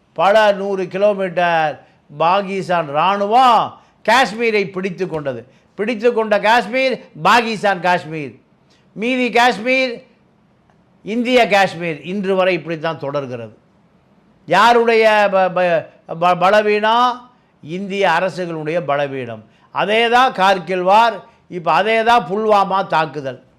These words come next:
முந்நூற்றி ஐம்பது கிலோ ஆர்டிஎக்ஸ் வெடிமருந்து எப்படி மத்திய காஷ்மீர் பகுதிக்கு கொண்டு செல்லப்பட்டது? இராணுவம் தலை வ-, வழியாக, அ, நகர வேண்டாம்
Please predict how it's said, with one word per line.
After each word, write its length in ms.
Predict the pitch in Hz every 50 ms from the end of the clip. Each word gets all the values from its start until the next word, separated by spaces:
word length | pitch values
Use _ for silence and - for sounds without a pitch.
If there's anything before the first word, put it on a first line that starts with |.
| _ _ _ _ _ _ _ _ _
முந்நூற்றி 580 | - 185 226 262 294 311 311 320 269 240 311 294
ஐம்பது 380 | 294 285 277 277 285 277 277 277
கிலோ 140 | 277 277 269
ஆர்டிஎக்ஸ் 600 | 254 254 262 277 277 277 269 277 277 269 - -
வெடிமருந்து 920 | 254 254 254 277 262 262 262 254 240 247 247 285 311 320 302 262 214 170 - - _ _ _ _ -
எப்படி 880 | 180 190 240 247 208 - 285 277 247 247 240 226 220 208 190 160 - - _ _ _
மத்திய 580 | _ 156 185 202 190 - - - 277 269 254 247 233 220 208 196 185 170 156 139 - - _ _ -
காஷ்மீர் 540 | - 214 233 240 180 185 214 226 220 202 165
பகுதிக்கு 800 | 196 202 196 196 190 196 170 160 185 185 180 175 160 - - - _
கொண்டு 260 | - 196 202 202 196
செல்லப்பட்டது? 920 | 180 185 175 175 170 143 143 156 143 151 143 135 135 131 123 113 107 107 _ _ _ _ _ _ _ _ _ -
இராணுவம் 920 | - 156 175 190 220 233 226 226 220 214 208 202 202 190 175 156 139 - _ _ _ -
தலை 340 | 175 180 202 220 214 202
வ-, 140 | 190 185 180
வழியாக, 460 | 165 170 185 202 208 202 190 180 170 180 175 170 165 160 147 123 - - _ _ -
அ, 40 | 151 156 160 151 151 151
நகர 340 | 170 190 190 214 208 202
வேண்டாம் 640 | 180 180 196 208 208 190 196 190 180 160 127 107 -